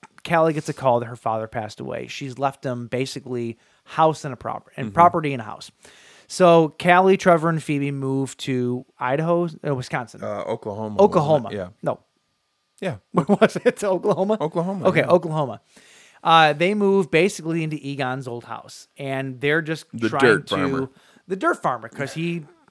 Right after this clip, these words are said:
Speaker 1: farms dirt. Nobody knows why.
Speaker 2: <laughs>
Speaker 1: Like, he's kinda like the old kook that lives
Speaker 2: Yeah.
Speaker 1: up the road.
Speaker 2: Yeah.
Speaker 1: And, uh,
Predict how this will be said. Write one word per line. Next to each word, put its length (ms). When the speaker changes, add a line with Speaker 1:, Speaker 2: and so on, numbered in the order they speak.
Speaker 1:
farms 500
dirt. 460
Nobody 360
knows 280
why. 360
Speaker 2:
<laughs> 60
Speaker 1:
Like, 100
he's 380
kinda 240
like 100
the 120
old 260
kook 460
that 180
lives 520
Speaker 2:
Yeah. 160
Speaker 1:
up 100
the 120
road. 400
Speaker 2:
Yeah. 180
Speaker 1:
And, 320
uh, 320